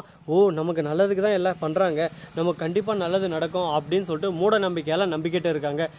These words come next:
இந்த மூட நம்பிக்கை எல்லாமே கொஞ்ச நாளைக்கு தான். அதுக்கப்புறம் மிக மிக கேவலமான விஷயங்களெல்லாம் நம்ம எஸ் எஸ் கே செய்ய ஆரம்பிக்க போறாரு. அப்ப நம்ம கார்த்திக்கு புரிய வரும், "ஐயோ, நம்ம அண்ணனை பகைச்சுக்கிட்டோமே, இந்த விஷயம் எல்லாமே நமக்கு முதலே தெரியாம போச்சு, தெரிஞ்சும் அறிஞ்சும் புரிஞ்சும் புரியாமையும் தெரியாம ஒரு தவறை பண்ணிட்டோம்,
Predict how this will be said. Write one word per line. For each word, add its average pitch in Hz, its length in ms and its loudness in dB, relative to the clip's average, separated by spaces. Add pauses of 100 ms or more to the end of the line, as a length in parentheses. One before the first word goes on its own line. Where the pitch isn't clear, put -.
(120)
இந்த 170 160 -2
மூட 214 280 4
நம்பிக்கை 202 440 2
எல்லாமே 190 380 4
கொஞ்ச 180 300 2
நாளைக்கு 175 280 4
தான். 185 120 2
அதுக்கப்புறம் 170 500 2 (320)
மிக 190 240 4
மிக 226 320 4 (840)
கேவலமான 196 720 6
விஷயங்களெல்லாம் 180 560 2
நம்ம 190 200 0
எஸ் 156 140 -2
எஸ் 180 160 0
கே 185 100 0
செய்ய 170 300 2
ஆரம்பிக்க 165 340 2
போறாரு. 151 360 0 (240)
அப்ப 269 260 4
நம்ம 220 180 4
கார்த்திக்கு 190 400 4
புரிய 190 300 2
வரும், 180 160 6
"ஐயோ, 175 340 2 (220)
நம்ம 170 180 -2
அண்ணனை 202 260 2
பகைச்சுக்கிட்டோமே, 180 640 0
இந்த 185 200 0
விஷயம் 180 300 0
எல்லாமே 190 320 2
நமக்கு 185 280 -2
முதலே 180 320 0
தெரியாம 190 400 0
போச்சு, 170 380 -2 (300)
தெரிஞ்சும் 214 500 4
அறிஞ்சும் 196 400 0
புரிஞ்சும் 214 400 2
புரியாமையும் 202 580 2
தெரியாம 202 400 2
ஒரு 214 120 4
தவறை 185 340 2
பண்ணிட்டோம், 170 360 0